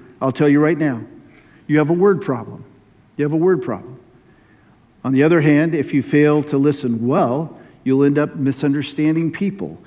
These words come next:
and you'll speak without thinking, or you'll get angry often about things that aren't necessary. Anger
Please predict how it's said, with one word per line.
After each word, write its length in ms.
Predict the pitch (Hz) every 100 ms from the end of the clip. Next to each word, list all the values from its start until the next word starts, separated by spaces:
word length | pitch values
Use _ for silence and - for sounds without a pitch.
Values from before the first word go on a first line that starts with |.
| - - -
and 180 | 135 139
you'll 140 | 143
speak 420 | 143 - - 190 180
without 380 | 156 156 151 -
thinking, 480 | 185 - 104 82 - - - - -
or 240 | 135 135
you'll 180 | 135 143
get 160 | 135 147
angry 400 | 165 185 156 147
often 500 | 165 156 - 90 -
about 380 | 123 135 139 139
things 380 | 151 139 117 -
that 120 | 123 - - - -
aren't 140 | 120
necessary. 580 | 127 - 117 113 104 104 - -
Anger 580 | 202 226 151 123 127